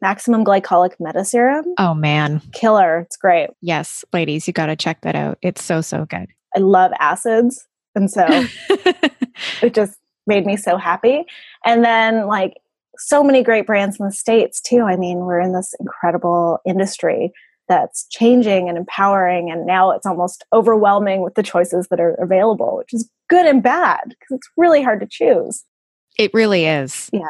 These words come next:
Speaker 2: It really is hard to choose. For some reason, I was just starting to think of La Mer,
Speaker 1: Yep.
Speaker 2: that product.
Speaker 1: Oh my
Speaker 2: Oh,
Speaker 1: gosh.
Speaker 2: man. When I walk through the department stores and I see products like this, and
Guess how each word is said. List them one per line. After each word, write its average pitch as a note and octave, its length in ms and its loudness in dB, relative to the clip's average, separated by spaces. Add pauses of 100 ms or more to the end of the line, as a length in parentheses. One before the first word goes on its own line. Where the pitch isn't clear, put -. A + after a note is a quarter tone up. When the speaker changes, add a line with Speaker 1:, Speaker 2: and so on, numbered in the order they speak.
Speaker 2:
It - 80 -4
really E3+ 280 0
is D#3+ 140 -8
hard D#3 160 -4
to D#3 80 -4
choose. D3 280 -4 (480)
For - 120 -4
some A3 240 2
reason, G#3 240 2
I E3+ 80 0
was E3 160 -2
just G3+ 180 0
starting F3 300 0
to E3+ 80 0
think D#3+ 260 -4
of D3+ 480 0 (320)
La F3+ 140 4
Mer, D#3 540 0 (100)
Speaker 1:
Yep. A#3 220 0 (160)
Speaker 2:
that E3 160 -2
product. D#3+ 580 -4
Speaker 1:
Oh G3+ 160 4
my G3 60 -10
Speaker 2:
Oh, F#3 380 2
Speaker 1:
gosh. D3 160 -8
Speaker 2:
man. C3+ 600 -10 (380)
When A#3 180 0
I C4 100 2
walk G3+ 440 0
through F#3 680 0 (120)
the F#3+ 100 0
department F#3 560 -2
stores G3+ 720 0 (160)
and F#3+ 120 0
I F#3 140 2
see F#3 340 -2
products E3+ 360 -4
like G3 140 0
this, G3 120 -2
and G3 100 0